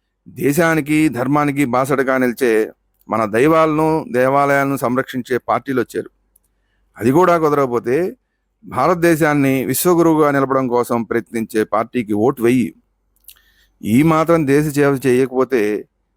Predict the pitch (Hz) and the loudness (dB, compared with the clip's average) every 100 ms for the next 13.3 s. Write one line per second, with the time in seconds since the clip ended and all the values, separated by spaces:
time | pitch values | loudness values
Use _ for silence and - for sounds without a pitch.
0 | _ 110 135 - 127 147 143 135 - _ | _ -2 0 2 2 4 2 0 -6 _
1 | _ 113 120 101 117 135 139 113 107 127 | _ -4 -2 0 0 2 2 0 0 -4
2 | - _ _ _ _ _ _ _ _ _ | -6 _ _ _ _ _ _ _ _ _
3 | 104 117 165 175 151 123 156 135 135 139 | -2 0 2 0 -2 -4 -4 -2 0 0
4 | 139 170 196 147 123 - - _ _ _ | 0 0 0 0 -4 -8 -8 _ _ _
5 | _ _ _ _ - - 110 123 151 165 | _ _ _ _ -18 -8 -2 0 2 0
6 | 156 156 151 143 139 139 143 160 156 151 | 2 2 2 0 -2 -2 -2 0 0 -2
7 | 139 143 131 131 135 - _ _ _ 110 | -4 -2 0 -2 -6 -14 _ _ _ -4
8 | 117 135 131 131 127 113 117 113 120 120 | 0 0 0 0 2 2 2 2 0 2
9 | 131 127 107 107 - 87 87 _ _ _ | 2 0 -2 -6 -10 -10 -10 _ _ _
10 | _ - - 107 110 131 131 117 113 - | _ -20 -8 -2 0 2 2 2 -2 -10
11 | _ _ - 107 127 170 190 185 170 160 | _ _ -10 -2 0 2 2 2 2 2
12 | 156 147 - 139 165 202 190 175 180 160 | 2 -2 -2 -2 2 2 2 0 0 -2
13 | 160 143 | -2 -2